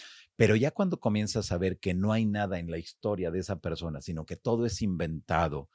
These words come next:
y que lo está haciendo por llamar la atención, entonces las cosas están mal, porque desde lo que yo hago, desde el concepto que yo manejo, es llegar a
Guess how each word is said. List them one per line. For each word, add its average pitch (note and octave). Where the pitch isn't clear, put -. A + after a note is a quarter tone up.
y F#2+
que F#2+
lo F2
está F#2
haciendo G2+
por E2+
llamar E2+
la F2
atención, D#2
entonces F#2
las D#2+
cosas -
están D#2+
mal, F#2
porque F2+
desde E2+
lo E2+
que E2
yo A2
hago, A2
desde D2+
el E2+
concepto F2
que F#2+
yo G2+
manejo, F#2
es F#2
llegar F2+
a E2